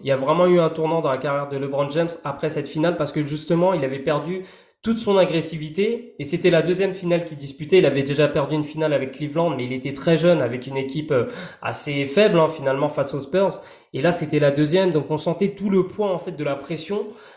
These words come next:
euh, sur lui, à ses, sur ses épaules à ce moment-là. Et, euh, et là, je pense qu'on peut parler de, de choke, euh, un peu plus sur du moyen,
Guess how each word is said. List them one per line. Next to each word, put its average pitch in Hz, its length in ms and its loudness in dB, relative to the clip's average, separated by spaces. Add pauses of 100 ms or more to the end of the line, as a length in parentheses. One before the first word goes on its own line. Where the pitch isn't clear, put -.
(160)
euh, 123 480 0
sur 160 300 0
lui, 180 260 2
à 156 60 4
ses, 151 300 -4
sur - 200 -8
ses 160 220 0
épaules 170 260 2
à 147 80 2
ce - 140 -6
moment-là. 156 480 0 (400)
Et, 131 200 -2
euh, 123 520 2
et 131 260 -2
là, 170 160 2
je 196 120 -6
pense 196 200 -2
qu'on 170 100 -6
peut 147 160 -8
parler 139 260 0
de, 143 260 -6 (100)
de 147 180 2
choke, - 440 2 (140)
euh, 123 220 -4
un 147 120 -4
peu 156 180 -6
plus 190 200 -4
sur - 280 -2
du 135 600 -6 (300)
moyen, 165 680 6